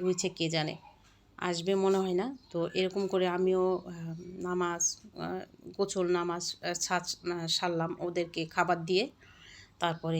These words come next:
এই যে গলা বেরিয়ে কথাই বললাম একলা একলা, আর বুয়ার খবর নেই। এখন আমি নিজেই এই যে ঝাড় দিচ্ছি, ঝাড়ু দিচ্ছি।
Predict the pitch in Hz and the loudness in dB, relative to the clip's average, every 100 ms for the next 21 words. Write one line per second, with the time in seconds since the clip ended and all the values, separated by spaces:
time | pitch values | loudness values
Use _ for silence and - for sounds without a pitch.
0 | 160 156 160 160 - _ _ _ _ - | 0 -2 -4 -6 -16 _ _ _ _ -10
1 | 175 180 180 180 170 175 175 170 175 175 | 0 2 4 4 2 2 4 4 0 -4
2 | - _ _ _ _ - - - - _ | -16 _ _ _ _ -20 -20 -20 -20 _
3 | _ - _ _ _ _ - _ _ _ | _ -16 _ _ _ _ -20 _ _ _
4 | - 185 180 202 190 180 175 170 180 175 | -2 -2 2 6 6 6 4 4 4 4
5 | 180 175 175 202 247 - - - 170 170 | 2 2 4 4 2 -4 -18 -6 -2 2
6 | 165 160 165 175 180 180 - 170 170 165 | 2 0 0 2 2 0 -2 0 0 2
7 | 240 294 - - - 175 170 175 165 165 | 0 -2 -10 -20 -4 -4 0 0 2 2
8 | 170 175 175 170 165 160 156 160 160 156 | 2 2 2 2 2 0 0 0 -2 0
9 | 170 165 - - - - - - _ _ | -2 0 -2 -2 -8 -20 -20 -20 _ _
10 | _ - - 180 185 180 175 175 - | _ -20 -6 -4 0 0 0 -2 0